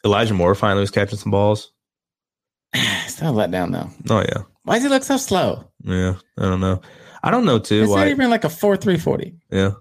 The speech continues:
Speaker 2: You
Speaker 1: yeah. He's supposed to be like a
Speaker 2: game
Speaker 1: speed,
Speaker 2: speed
Speaker 1: like,
Speaker 2: is that bad?
Speaker 1: maybe he's just like a gotta run straight.
Speaker 2: I mean,
Speaker 1: It's
Speaker 2: I
Speaker 1: like
Speaker 2: could,
Speaker 1: that
Speaker 2: it was seven
Speaker 1: straight
Speaker 2: deep
Speaker 1: line
Speaker 2: fucking
Speaker 1: speed.
Speaker 2: one time.
Speaker 1: I don't understand that
Speaker 2: You
Speaker 1: why
Speaker 2: haven't
Speaker 1: it's
Speaker 2: seen
Speaker 1: always
Speaker 2: one deep
Speaker 1: Goodwin.
Speaker 2: shot with, yeah.
Speaker 1: It's always Goodwin.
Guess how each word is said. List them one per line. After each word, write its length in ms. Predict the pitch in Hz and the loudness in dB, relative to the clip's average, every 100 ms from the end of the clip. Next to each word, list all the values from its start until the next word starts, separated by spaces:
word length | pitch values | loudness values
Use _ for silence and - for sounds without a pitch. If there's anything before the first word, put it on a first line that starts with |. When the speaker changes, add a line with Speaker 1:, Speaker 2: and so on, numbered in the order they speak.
| _ | _
Speaker 2:
You 220 | - 214 - | -2 -2 2
Speaker 1:
yeah. 180 | 117 117 | 2 2
He's 80 | 87 | 2
supposed 220 | 104 151 | 0 2
to 60 | |
be 40 | 92 | 2
like 140 | 90 | 2
a 40 | 127 | 0
Speaker 2:
game 240 | 185 208 | 0 0
Speaker 1:
speed, 120 | - 208 | 0 0
Speaker 2:
speed 120 | 208 | 2
Speaker 1:
like, 60 | 202 | 0
Speaker 2:
is 60 | - | 0
that 280 | 185 202 | 0 0
bad? 420 | 151 156 240 320 269 - _ _ _ - - _ _ _ _ _ _ - | 0 0 0 0 -4 -8 _ _ _ -18 -18 _ _ _ _ _ _ -4
Speaker 1:
maybe 180 | 104 107 | 0 2
he's 100 | 98 | 2
just 180 | 98 - | 0 -2
like 120 | 95 | -2
a 280 | 98 - - 113 | 0 -2 -4 -4
gotta 240 | 101 92 | 0 0
run 240 | 87 95 90 | 2 0 0
straight. 440 | - 98 95 - _ _ _ _ _ _ _ | -2 0 0 -4 _ _ _ _ _ _ _
Speaker 2:
I 40 | - | -6
mean, 60 | |
Speaker 1:
It's 80 | 131 | -2
Speaker 2:
I 40 | 175 | -2
Speaker 1:
like 80 | |
Speaker 2:
could, 120 | - 95 | 0 -2
Speaker 1:
that 80 | |
Speaker 2:
it 40 | - | -2
was 120 | 175 | -2
seven 300 | - 113 - | 0 2 2
Speaker 1:
straight 80 | 101 | 4
Speaker 2:
deep 100 | 101 | 4
Speaker 1:
line 180 | - - | 2 -2
Speaker 2:
fucking 260 | - 233 185 | 0 0 2
Speaker 1:
speed. 140 | 240 | 2
Speaker 2:
one 180 | 247 269 | 2 2
time. 580 | 294 339 349 113 - - _ - - - | 2 2 2 0 -4 -16 _ -20 -18 -4
Speaker 1:
I 100 | 160 | 0
don't 200 | 233 262 | 4 4
understand 460 | 190 139 - 120 110 | 2 2 2 2 4
that 120 | 98 | 4
Speaker 2:
You 60 | 104 | 2
Speaker 1:
why 40 | |
Speaker 2:
haven't 100 | 104 | 2
Speaker 1:
it's 80 | - | 0
Speaker 2:
seen 100 | - | 2
Speaker 1:
always 160 | 113 113 | 2 4
Speaker 2:
one 120 | 247 | 2
deep 180 | 214 214 | 2 2
Speaker 1:
Goodwin. 160 | 90 175 | 2 2
Speaker 2:
shot 180 | 120 | 2
with, 220 | 110 104 - | 0 0 -2
yeah. 280 | 135 98 98 107 | 0 0 -4 -6
Speaker 1:
It's 120 | 107 | 0
always 260 | 117 123 | 2 2
Goodwin. 400 | 113 104 - - | 2 0 0 -8